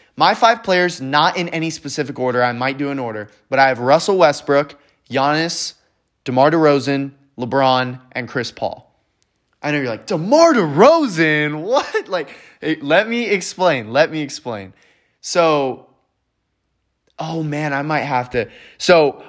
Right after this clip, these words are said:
oh yeah, by the way, these were, uh, top five players today. Like, obviously, we may put Kobe in there or someone else, but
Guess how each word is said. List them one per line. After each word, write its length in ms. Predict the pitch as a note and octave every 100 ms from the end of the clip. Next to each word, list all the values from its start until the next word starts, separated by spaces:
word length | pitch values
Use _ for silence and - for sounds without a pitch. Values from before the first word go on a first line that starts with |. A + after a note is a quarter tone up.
| -
oh 60 | G#3+
yeah, 160 | G3
by 180 | D#3+ A3
the 100 | G#3
way, 320 | F#3+ E3 C3
these 360 | C#3 D#3+ F#3 F3+
were, 420 | F#3 F#3 E3 -
uh, 360 | - D3 A#2+ G#2+ - _
top 240 | - F#3 F3+
five 240 | F3 D#3+
players 440 | - D#3+ D3+ B2+ -
today. 540 | - B2 B2 F#2+ - _
Like, 120 | C3 C3+
obviously, 540 | C#3 C3+ B2+ C3+ B2+
we 160 | A#2+ B2
may 180 | A#2+
put 280 | A2+ B2+ A#2
Kobe 500 | - C3 C3 A#2 A#2
in 140 | A2+ A2
there 480 | G#2+ G#2+ G#2+ G#2
or 160 | G#2 G#2
someone 260 | - C3+ B2+
else, 160 | A2
but 220 | - A2